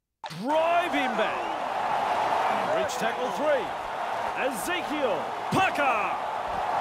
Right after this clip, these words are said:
They bring him down close to the sideline. Ref says four.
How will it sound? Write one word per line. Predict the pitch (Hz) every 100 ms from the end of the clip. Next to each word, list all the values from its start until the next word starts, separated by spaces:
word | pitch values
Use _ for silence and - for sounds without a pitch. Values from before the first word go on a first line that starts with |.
| -
They | 170 175
bring | 165 233
him | 294 262
down | 254 220 220
close | 226 254
to | - 262
the | 262
sideline. | 247 269 277 226 135 -
Ref | 214 311
says | - 285 269
four. | - 339 294